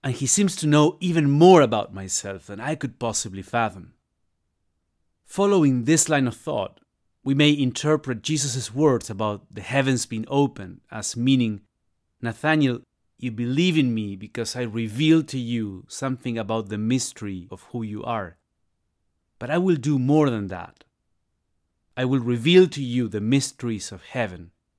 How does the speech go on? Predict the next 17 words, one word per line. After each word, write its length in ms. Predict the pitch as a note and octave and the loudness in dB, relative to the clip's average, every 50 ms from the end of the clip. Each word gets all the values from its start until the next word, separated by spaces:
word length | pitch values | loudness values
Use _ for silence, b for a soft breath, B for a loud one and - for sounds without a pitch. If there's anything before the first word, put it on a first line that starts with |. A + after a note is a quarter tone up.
| _ _ _ _ _ _ | _ _ _ _ _ _
and 160 | - A2+ G#2+ | -10 -10 -8
how 260 | G2+ C#3 D#3+ F3 F3+ E3 | -4 2 4 4 4 6
your 260 | D3 C#3 D#3 D3+ C#3 | 4 4 4 4 2
life 540 | B2+ B2+ B2+ B2+ A#2+ A2 G#2 - - - - | 2 2 2 2 2 2 -2 -6 -14 -12 -8
will 160 | A2 G#2 G2+ | -8 -8 -8
find 580 | - - - - - B2+ B2+ C3 B2+ B2 A#2 | -10 -16 -20 -12 -8 -4 -4 -2 -2 -2 -2
its 240 | A2 G#2+ - - - | -4 -4 -4 -6 -6
meaning 580 | - G#2+ A#2 C#3+ D3+ C#3+ A#2+ G#2+ F#2+ F#2 F#2 - _ | -6 -4 0 2 2 2 2 0 -2 -6 -10 -14 _
in 160 | - G#2 G2+ | -18 -16 -14
the 80 | G2+ | -14
broader 580 | G2+ - _ _ B2+ C3+ C#3 C#3+ C#3+ C#3 B2+ A#2+ | -16 -18 _ _ -4 -2 -2 -2 -2 -2 -6 -8
context 920 | A2+ _ - - B2+ B2+ B2+ A#2+ A2 - - F#2+ F2+ - - - - _ _ | -10 _ -12 -8 -6 -4 -4 -4 -6 -8 -12 -12 -12 -12 -14 -14 -16 _ _
of 140 | - - A#2 | -16 -10 -8
my 140 | A#2+ A#2 | -8 -8
Father's 440 | A2 - - A#2 A2 A2 G#2 F#2+ - | -6 -6 -8 -8 -6 -6 -10 -10 -12
providence." 800 | - - - B2+ A#2 A2+ G#2+ G#2 F2+ F2 E2 E2 - - - _ _ _ _ _ _ _ _ _ _ _ _ _ _ _ _ _ _ _ _ _ _ _ _ _ _ _ _ _ _ _ _ _ _ _ _ _ _ _ _ _ | -18 -12 -8 -6 -6 -6 -8 -10 -14 -14 -18 -20 -20 -20 -20 _ _ _ _ _ _ _ _ _ _ _ _ _ _ _ _ _ _ _ _ _ _ _ _ _ _ _ _ _ _ _ _ _ _ _ _ _ _ _ _ _
So, 420 | - - E3+ E3+ E3 D3+ - - | -4 -2 0 0 0 0 -2 -8